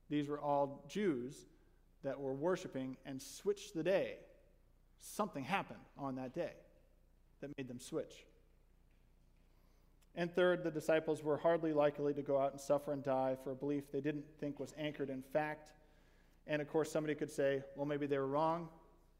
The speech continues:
Somebody could say that. But they thought they were right. They thought they'd really witnessed something, and an awful lot of them thought they had witnessed something. There's a lot to make of that, isn't there? And this is not just made up. This is stuff you can investigate.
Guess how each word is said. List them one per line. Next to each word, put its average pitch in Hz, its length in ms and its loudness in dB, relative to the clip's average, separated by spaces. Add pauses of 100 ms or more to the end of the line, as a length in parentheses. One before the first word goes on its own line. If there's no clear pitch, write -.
(540)
Somebody 147 260 -6
could 175 180 -4
say 117 160 -6
that. 107 160 -12 (840)
But 127 120 -10
they 143 100 -2
thought 135 180 -4
they 113 60 -10
were 107 80 -10
right. 123 240 -10 (680)
They 143 120 2
thought 143 200 2
they'd 135 120 -2
really 135 180 0
witnessed 135 300 -6
something, 127 380 -10
and 135 100 -8
an 131 120 -10
awful 135 300 -4
lot 160 180 4
of 127 80 -4
them 104 140 -14 (720)
thought 127 180 -6
they 120 80 -8
had 117 100 -8
witnessed 123 300 -8
something. - 260 -18 (720)
There's 151 180 0
a 147 60 2
lot 151 480 0
to 156 80 -4
make 160 320 0
of 127 100 -6
that, 120 260 -10
isn't 131 220 -10
there? 156 280 -4 (1040)
And 151 100 -4
this 151 120 -4
is 151 120 -4
not 160 260 0
just 151 200 -4
made 156 280 0
up. 165 220 2
This 160 180 -4
is 151 80 -6
stuff 139 240 0
you 135 100 -4
can 139 140 -6
investigate. 135 680 -2